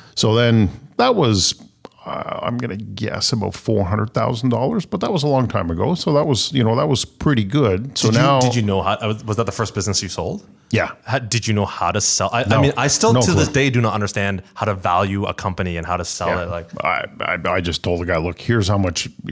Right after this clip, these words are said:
Speaker 1: you know, here's how much I have in contracts." 'Cause in commercial,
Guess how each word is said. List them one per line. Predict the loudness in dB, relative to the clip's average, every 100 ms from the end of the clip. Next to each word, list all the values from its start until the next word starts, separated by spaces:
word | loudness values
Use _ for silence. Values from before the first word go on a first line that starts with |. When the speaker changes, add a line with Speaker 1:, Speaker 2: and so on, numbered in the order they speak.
| -4
Speaker 1:
you | 0
know, | 0
here's | 0 2 2
how | 2
much | 0 0
I | 0
have | 0 -2
in | -4
contracts." | -4 -2 0 0 0 0 0
'Cause | 2
in | 4 2
commercial, | 2 2 2 0 -2